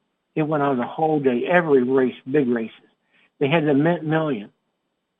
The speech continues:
The Mint Million was a mile on the turf. It's a two million dollar race. A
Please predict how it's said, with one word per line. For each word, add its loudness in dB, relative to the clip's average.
The 2
Mint 2
Million -2
was 0
a 2
mile 4
on 4
the 0
turf. -4
It's -6
a 2
two 6
million 4
dollar -4
race. -20
A -4